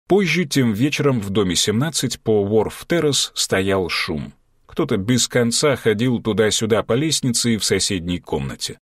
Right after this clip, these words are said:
Сменяя один безутешный сон Виктории на другой, Шоу расслышал голос: «Вы можете, блин, заткнуться? Можете заткнуться, блин, для разнообразия?»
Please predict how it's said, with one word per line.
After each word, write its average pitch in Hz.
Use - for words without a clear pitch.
Сменяя 123
один 107
безутешный 90
сон 101
Виктории 95
на 98
другой, 113
Шоу 165
расслышал 113
голос: 113
«Вы 85
можете, 160
блин, 156
заткнуться? 180
Можете 165
заткнуться, 208
блин, 170
для 170
разнообразия?» 180